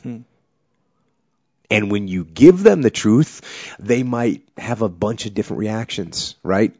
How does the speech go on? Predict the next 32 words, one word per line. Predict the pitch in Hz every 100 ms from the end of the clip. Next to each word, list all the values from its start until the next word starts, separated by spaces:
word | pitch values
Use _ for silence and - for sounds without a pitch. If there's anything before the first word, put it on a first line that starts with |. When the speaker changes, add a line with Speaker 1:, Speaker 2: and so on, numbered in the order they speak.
| _ _
Speaker 2:
Some | - 135
of | 131
those | 127
reactions | 123 127 127 131
being | 107 123 120
anger | 120 127 143 98 85 - - -
and | 113 117
defensiveness. | 120 - 147 135 104 104
So | 131 123
in |
other | 147 143
words, | 123 - - - -
if | 131
I | 143 165
tell | 165 175 160
someone, | - 165 143 135 - _ -
"Hey, | 139
I'm | 127 123
putting | 139 - 123 110 - _ _ _ _ _
this | 113 117
other | 117 113
person | 110 101
in | 101
charge | 92 110 98
'cause | 95
I | 98
don't | 92
think | 101 90 -
you're | 92 92 95 87
smart | 101 92
enough | 87 82 -
to | 87